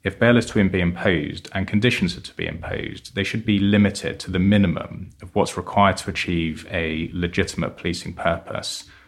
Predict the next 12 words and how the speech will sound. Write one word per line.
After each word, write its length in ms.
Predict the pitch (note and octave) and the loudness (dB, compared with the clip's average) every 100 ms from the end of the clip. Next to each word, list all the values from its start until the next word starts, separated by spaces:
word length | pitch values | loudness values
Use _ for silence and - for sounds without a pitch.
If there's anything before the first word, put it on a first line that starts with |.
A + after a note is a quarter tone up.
| _ | _
what 200 | F#2 F2 | -2 0
lawyers 380 | F#2 F#2+ F2 E2+ | 2 4 4 0
would 140 | D#2+ - | -6 -4
say 240 | - D#2 | -2 -2
a 40 | |
proportionate 720 | D#2 F2 - G#2+ F#2+ - E2 | -4 -8 0 0 2 -2 -4
means 340 | C2+ D#2 D#2 - | -4 -6 -8 -8
of 60 | |
achieving 480 | D#2+ - F2 D#2+ D#2+ | -8 -4 -4 -4 -4
a 60 | D#2 | -4
legitimate 540 | D#2 F2 - E2 - | -2 -4 -4 -8 -6
aim. 400 | - D2+ - - | -8 -8 -12 -16